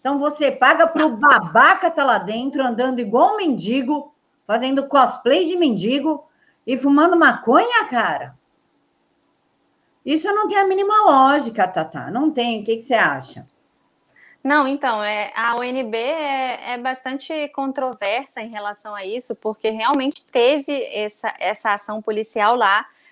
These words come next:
Speaker 2: e tem o vídeo do policial civil falando, né, é, sobre a apreensão e a descoberta da plantação lá dentro.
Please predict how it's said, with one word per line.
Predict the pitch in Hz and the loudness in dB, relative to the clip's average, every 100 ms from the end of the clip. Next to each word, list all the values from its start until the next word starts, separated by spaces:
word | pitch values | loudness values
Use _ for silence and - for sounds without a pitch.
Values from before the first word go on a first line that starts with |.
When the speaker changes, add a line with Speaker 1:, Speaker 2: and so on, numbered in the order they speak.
| _ _ | _ _
Speaker 2:
e | 208 214 202 - | -12 -10 -8 -8
tem | 214 269 | -6 -6
o | 247 | -8
vídeo | 185 226 240 240 | -10 -12 -12 -12
do | 220 247 311 285 - | -6 -2 -2 -4 -4
policial | 262 254 - 247 220 240 233 | -4 -4 -4 0 2 2 -2
civil | 226 240 196 202 233 285 277 233 202 _ | -6 -12 -12 -12 -10 -8 -8 -10 -12 _
falando, | 226 208 196 247 294 285 233 220 | -8 -8 -8 -10 -10 -10 -10 -10
né, | 208 214 254 254 240 _ _ | -10 -10 -10 -12 -16 _ _
é, | - 196 180 180 277 | -14 -10 -10 -10 -12
sobre | - 214 208 226 | -12 -10 -8 -4
a | - 196 202 214 | 0 0 0 -6
apreensão | - 214 208 214 220 247 262 | -10 -12 -12 -14 -14 -10 -8
e | 226 | -8
a | |
descoberta | 214 - 233 214 220 294 - 254 | -10 -10 -10 -6 -4 -6 -6 -8
da | 226 | -6
plantação | 226 226 226 220 233 226 | -8 -10 -8 -10 -10 -10
lá | 214 | -8
dentro. | 196 208 262 269 | -8 -10 -10 -12